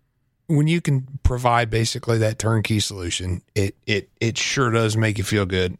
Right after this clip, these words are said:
Um, I, I can relate to that a million percent. So, all right. Well, we're talking fence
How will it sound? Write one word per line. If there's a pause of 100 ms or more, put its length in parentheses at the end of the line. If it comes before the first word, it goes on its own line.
Um, (120)
I, (120)
I
can
relate
to
that (760)
a
million
percent.
So, (640)
all
right. (160)
Well,
we're (200)
talking
fence